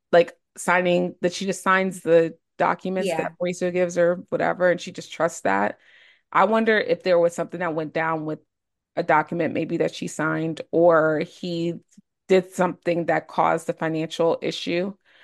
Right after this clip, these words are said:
Speaker 1: with something,
Speaker 2: And they
Speaker 1: you know?
Speaker 2: are, I mean, they're loaded.
Speaker 1: Yeah.
Speaker 2: Like,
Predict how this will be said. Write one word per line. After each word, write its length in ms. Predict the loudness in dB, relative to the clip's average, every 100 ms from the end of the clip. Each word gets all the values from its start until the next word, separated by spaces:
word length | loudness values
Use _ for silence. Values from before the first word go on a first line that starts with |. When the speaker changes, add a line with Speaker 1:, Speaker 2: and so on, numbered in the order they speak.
| _ _ _ _
Speaker 1:
with 360 | 0 4 6 4 -6 _ _ _ _ _ _ _ _ _ _ _ _ _ _ _ _ _ -18 -18 -8
something, 400 | -2 0 2 0
Speaker 2:
And 20 |
they 180 | 4 6
Speaker 1:
you 100 | 6
know? 0 | 4
Speaker 2:
are, 160 | -2 -6
I 80 | -4
mean, 260 | -4 -6 -2
they're 280 | 0 0
loaded. 640 | -2 -6 -4 -4 -4 -8 -12 _ _ -8
Speaker 1:
Yeah. 200 | -8 -8 -4
Speaker 2:
Like, 260 | -4 -4